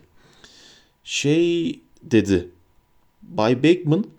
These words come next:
"Bir daha hiçbir karanlık faaliyette suçlanmadı," dedi Dumbledore sakince. "Peki," dedi Harry çabucak. Gözleri yine düşünselin içine daldı. Dumbledore yeni düşünceler eklemeye son verdiğinden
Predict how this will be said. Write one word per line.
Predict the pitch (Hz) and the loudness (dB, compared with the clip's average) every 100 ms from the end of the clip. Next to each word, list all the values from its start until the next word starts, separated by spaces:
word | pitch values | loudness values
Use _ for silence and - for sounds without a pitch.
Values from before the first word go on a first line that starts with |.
| _ _ _ _ _ _ _ _ _ | _ _ _ _ _ _ _ _ _
"Bir | - 143 147 | 4 4 6
daha | 160 151 | 4 4
hiçbir | 147 185 - 165 | 2 -2 0 0
karanlık | - 156 143 147 | 2 2 2 0
faaliyette | 151 139 135 135 | 2 2 0 -4
suçlanmadı," | 143 - 135 127 110 92 85 - _ _ _ - | -6 -4 -2 0 0 0 -4 -12 _ _ _ 0
dedi | 110 104 110 - - | 2 4 0 -2 -8
Dumbledore | 113 101 98 92 95 90 | -2 0 0 -2 0 -2
sakince. | - 98 90 90 90 80 - - _ _ _ - - - - - | -2 0 0 -2 -8 -8 -12 -16 _ _ _ -20 -20 -18 -14 -4
"Peki," | 143 147 - 180 180 160 - - _ _ - | -2 -2 0 2 4 2 -2 -20 _ _ -8
dedi | 120 123 127 | 0 2 4
Harry | - 113 | 4 2
çabucak. | - 127 104 98 87 - - - - - - _ | 2 0 0 2 0 -2 -14 -18 -20 -20 -20 _
Gözleri | 92 104 104 127 | 0 2 2 2
yine | 127 117 | 0 0
düşünselin | 104 123 - 120 117 | -2 -2 0 0 -2
içine | - 117 | -2 -2
daldı. | 98 87 80 - _ _ - - _ | 0 0 -2 -12 _ _ -20 -20 _
Dumbledore | 92 110 120 117 127 131 | 0 0 2 2 4 4
yeni | 123 117 | 2 0
düşünceler | - 113 117 | -4 0 2
eklemeye | 113 113 113 117 | 0 -2 -2 0
son | 113 123 120 | 0 -2 0
verdiğinden | 113 107 98 95 92 131 143 | 2 2 2 -2 0 0 0